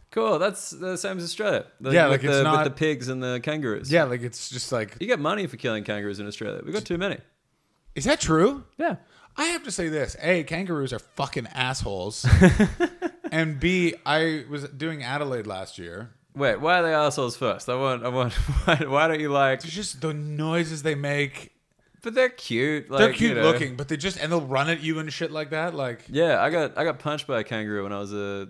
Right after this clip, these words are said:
Speaker 1: toddler.
Speaker 2: like, that's the thing. It's like, fuck
Speaker 1: Yeah.
Speaker 2: off, kangaroo. It's our fucking island.
Speaker 1: No, this, this is, like, in a zoo. My mum held me up. She's
Speaker 2: No.
Speaker 1: like, she's like, "Look, look, little Daniel, here's the kangaroo." And the kangaroo was like, "Bop," and just, like, smacked me in the head.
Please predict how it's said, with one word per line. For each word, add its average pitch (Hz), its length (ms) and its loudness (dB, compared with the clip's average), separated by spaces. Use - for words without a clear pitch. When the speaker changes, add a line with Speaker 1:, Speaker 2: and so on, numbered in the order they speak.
Speaker 1:
toddler. 117 420 -10
Speaker 2:
like, 170 180 2
that's 220 180 6
the 190 100 -2
thing. 196 200 0
It's 147 100 0
like, 160 180 -4
fuck 240 240 -2
Speaker 1:
Yeah. 214 80 -2
Speaker 2:
off, 208 240 2
kangaroo. 123 420 -2
It's 185 100 -4
our 185 140 0
fucking - 340 -8
island. 117 340 -4
Speaker 1:
No, 120 200 0
this, 143 140 -2
this 131 220 -6
is, 151 60 -8
like, 131 160 0
in 127 100 -2
a 117 120 -2
zoo. 117 240 -4
My 110 120 -4
mum 110 260 -4
held 110 240 -2
me 107 80 -4
up. 131 220 -4
She's 123 120 -4
Speaker 2:
No. 143 1120 10
Speaker 1:
like, 135 80 10
she's 131 100 8
like, 165 260 4
"Look, 226 360 0
look, 190 220 -6
little 160 220 -4
Daniel, 170 440 -2
here's 180 240 -4
the 175 160 -4
kangaroo." 175 400 -4
And 123 80 -4
the 120 60 -6
kangaroo 123 340 -4
was 110 80 -6
like, 104 180 -2
"Bop," 180 340 2
and 135 100 -6
just, 120 100 -4
like, 110 160 -4
smacked 120 320 -4
me 120 60 -6
in 113 80 -6
the 104 60 -4
head. 117 240 -6